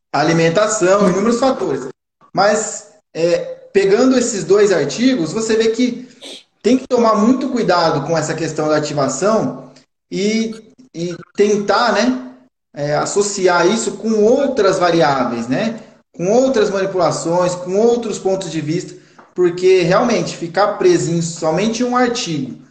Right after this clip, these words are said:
ainda mais só de ativação. E eu falo mesmo também só pra hipertrofia, porque às vezes pega um artigo que mostra lá que teve hipertrofia pra determinado, é, músculo,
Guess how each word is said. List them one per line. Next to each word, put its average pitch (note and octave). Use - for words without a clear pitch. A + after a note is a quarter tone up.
ainda C3
mais E3
só A3
de B3+
ativação. A#3+
E A3
eu A3
falo C4
mesmo A3+
também G#3+
só A#3
pra A#3+
hipertrofia, A#3
porque F#3
às D#3+
vezes G3+
pega G#3
um G#3
artigo B3
que F#3+
mostra F#3+
lá F3
que E3
teve E3+
hipertrofia F3
pra D#3+
determinado, D#3
é, C#3+
músculo, B3+